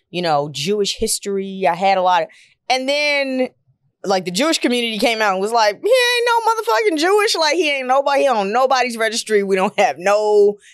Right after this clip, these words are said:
no type of, like, documentation or literature that <laughs> shows that George Santos is Jewish."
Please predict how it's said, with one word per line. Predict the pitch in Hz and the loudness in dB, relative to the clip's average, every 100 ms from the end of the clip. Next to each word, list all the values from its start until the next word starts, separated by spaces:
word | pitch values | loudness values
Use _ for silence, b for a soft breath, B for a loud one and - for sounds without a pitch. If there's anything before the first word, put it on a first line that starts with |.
| b b - | b b -6
no | 196 226 247 | 0 0 0
type | 254 240 220 | -2 -2 0
of, | 208 185 | -2 0
like, | 185 160 143 - _ _ _ 165 | 0 0 -4 -10 _ _ _ -4
documentation | 196 226 214 196 226 180 190 156 | -4 -2 -2 0 0 -2 -2 2
or | 180 | 2
literature | 185 165 160 165 | 2 0 -2 0
that | 143 180 | 0 0
<laughs> | |
shows | - 196 190 | 0 0 0
that | 208 | -2
George | - 208 196 | 0 0 0
Santos | - 190 - 180 180 | -2 -4 -2 -2 -2
is | 175 156 | -6 -8
Jewish." | 165 151 104 | -6 -4 -6